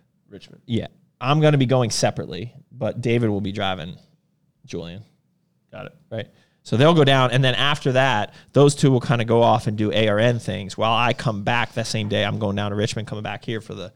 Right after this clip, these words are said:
Speaker 2: you know,
Speaker 1: Manager
Speaker 2: manager
Speaker 1: meeting.
Speaker 2: meeting, 'cause that's what we do.
Speaker 1: And then you're going Fairfax.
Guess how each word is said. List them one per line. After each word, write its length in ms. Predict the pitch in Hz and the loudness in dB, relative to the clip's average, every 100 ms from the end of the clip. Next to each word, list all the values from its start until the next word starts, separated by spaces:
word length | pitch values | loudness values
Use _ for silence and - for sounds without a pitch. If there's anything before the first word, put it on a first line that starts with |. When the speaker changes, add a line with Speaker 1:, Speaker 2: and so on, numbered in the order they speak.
| _ _ _ _ _ | _ _ _ _ _
Speaker 2:
you 100 | - | -16
know, 140 | 65 - | -14 -10
Speaker 1:
Manager 240 | 110 95 113 | -8 -6 -6
Speaker 2:
manager 200 | 104 104 | -6 -6
Speaker 1:
meeting. 20 | |
Speaker 2:
meeting, 200 | 95 92 | -6 -8
'cause 140 | - | -10
that's 180 | 107 - | -12 -12
what 120 | 98 | -10
we 80 | 117 | -6
do. 200 | 135 147 113 | -4 -6 -4
Speaker 1:
And 100 | 110 | -2
then 120 | 110 | -2
you're 100 | 101 | -2
going 380 | 98 98 92 98 _ | -4 -4 -4 -8 _
Fairfax. 680 | - 107 107 104 92 - - | -8 -8 -6 -6 -6 -10 -18